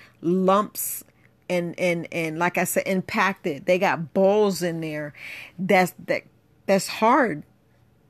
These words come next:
And you don't realize it. You, people take x-rays. If you actually go on, uh, you, uh, go online and just say impact colon, and you'll, you'll see it. You'll see people small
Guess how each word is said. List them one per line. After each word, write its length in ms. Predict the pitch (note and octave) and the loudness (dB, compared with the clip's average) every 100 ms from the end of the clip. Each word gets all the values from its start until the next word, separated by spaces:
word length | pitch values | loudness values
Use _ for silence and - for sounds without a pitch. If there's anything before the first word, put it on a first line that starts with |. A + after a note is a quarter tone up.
| _ - | _ -4
And 200 | F3+ F3+ | -2 2
you 80 | A#3 | 4
don't 220 | B3 G3+ | 4 6
realize 500 | C4 E4+ C4+ F#3 D3+ | 6 6 4 2 0
it. 200 | E3+ - | -2 -4
You, 180 | G3 - | -8 -2
people 380 | - D4+ - A#3+ | 4 4 4 -2
take 320 | - - - - | 2 2 4 2
x-rays. 600 | B3 - - G#3 F3+ F3+ | 0 2 2 2 2 2
If 120 | F#3 | 2
you 100 | A#3 | 4
actually 320 | A#3+ B3+ - F#3+ | 4 4 0 0
go 320 | F#3+ A3 A#3 | 2 2 2
on, 140 | G#3+ - - | -2 -6 -2
uh, 260 | F#3+ F3+ F3 D#3 F3+ E3+ | 0 2 0 -2 -8 -6
you, 140 | A3 | -2
uh, 380 | F3+ F3 E3+ D#3+ - - - - _ - | 0 2 2 -2 -8 -20 -20 -20 _ 2
go 100 | A3 | 6
online 640 | B3+ B3+ G#3+ A#3 A3 F3+ | 6 6 6 4 4 2
and 120 | F3+ | 0
just 240 | F3 G#3 - | 2 0 2
say 340 | A3+ G3+ G3+ - | 2 4 2 0
impact 680 | G3 G3 - G3+ A3 - | 0 0 2 2 0 -6
colon, 480 | - A#3 A#3 F#3+ E3 | 0 4 4 2 -2
and 120 | E3 | -2
you'll, 260 | F#3 G3+ G3+ | 2 2 2
you'll 200 | G3 A3+ | 2 2
see 360 | A3+ - B3+ F3+ | 0 -2 0 -2
it. 180 | G2+ _ - - - - - | -6 _ -20 -20 -20 -20 0
You'll 180 | G3 G#3+ | 4 6
see 260 | A3 B3 A3 | 4 0 2
people 580 | C4+ B3 G3+ G3 F#3 - - _ - | 2 2 2 2 2 -2 -20 _ -12
small 800 | - - G#3+ A3 A3 G#3+ A3 | -4 2 4 4 4 2 2